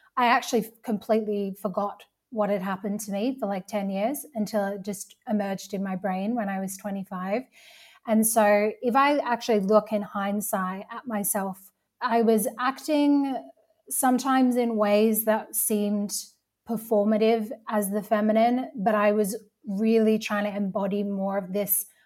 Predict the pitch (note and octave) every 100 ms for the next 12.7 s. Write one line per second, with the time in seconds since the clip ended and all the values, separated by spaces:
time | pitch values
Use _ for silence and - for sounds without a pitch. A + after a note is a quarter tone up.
0 | _ A3 G#3 F#3+ G#3 G3 G3 G3 F#3+ F#3+
1 | - G#3 G3 G3+ G3 G#3+ A3+ G3+ F#3+ G3+
2 | G#3 G3+ G3 - G3 G3 G3 G#3 - -
3 | - G#3+ G#3 G3 F#3+ D4 C#4 G3+ A3+ C4
4 | _ _ _ _ - A3 A3+ B3+ D4 B3+
5 | G3+ G3+ A3 A#3 G#3 G#3+ A#3 A3 A3 A3
6 | A#3 A3+ - G#3 G3+ G3+ G#3 _ _ _
7 | - A#3+ G#3 A3 B3 B3 A3 A3 G#3 -
8 | G3+ - G#3 A3+ - A#3+ A3+ A#3+ G3+ F#3+
9 | G3+ F#3+ F#3 F#3 _ _ _ - G#3 G#3
10 | A3 A3 - B3+ A#3 A#3 A#3 A3 G#3+ G#3
11 | G#3+ - _ - A3 - A3 G#3 A#3 G3
12 | F#3 G3 G3+ G3 G3+ G#3+